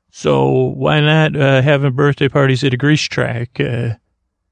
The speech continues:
I mean, again, there's a lot of hurt-, like, w-, w-, it's not worth pursuing if there's no obstacles. We could also have grease tracks with obstacles. You could probably do it after dark with adults. Uh,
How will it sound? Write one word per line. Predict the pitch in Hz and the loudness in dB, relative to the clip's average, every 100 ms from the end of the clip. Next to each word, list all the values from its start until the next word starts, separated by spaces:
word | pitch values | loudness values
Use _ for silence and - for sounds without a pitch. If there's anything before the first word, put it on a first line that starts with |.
| _ _ _ | _ _ _
I | 139 | -2
mean, | 147 | 0
again, | 131 175 170 120 | 0 2 2 0
there's | 135 131 | 0 0
a | 143 | 0
lot | 139 139 | 2 2
of | 131 | 2
hurt-, | 147 | 0
like, | 143 143 139 | 0 0 0
w-, | 147 139 151 | -2 -4 -4
w-, | 147 - | -4 -2
it's | 151 - | -2 0
not | 165 156 | 0 2
worth | 156 147 | 2 0
pursuing | - 131 - 165 143 127 | -2 -6 0 2 2 0
if | - | 0
there's | 127 127 113 | -2 0 -2
no | 135 120 | 0 0
obstacles. | 123 139 - - 113 - 117 120 143 | 0 -2 -2 -6 -6 -6 -6 -6 -4
We | 139 | -2
could | 156 | 0
also | 143 143 151 | 0 2 2
have | 139 120 | 2 0
grease | 139 135 | 0 0
tracks | - 147 127 123 - | -2 0 0 0 -2
with | 139 123 | -4 0
obstacles. | 127 123 - - 117 127 123 139 | 0 0 -2 -6 -2 0 0 -2
You | - | -4
could | 139 | 0
probably | 143 131 | 2 2
do | 123 127 131 | 0 2 2
it | |
after | 127 127 123 - | 4 2 0 -4
dark | 120 127 127 - | 0 2 0 -2
with | 123 - | -6 -6
adults. | 123 127 120 127 - - - | -4 -2 0 -2 -6 -10 -4
Uh, | 123 123 120 | -2 -2 -2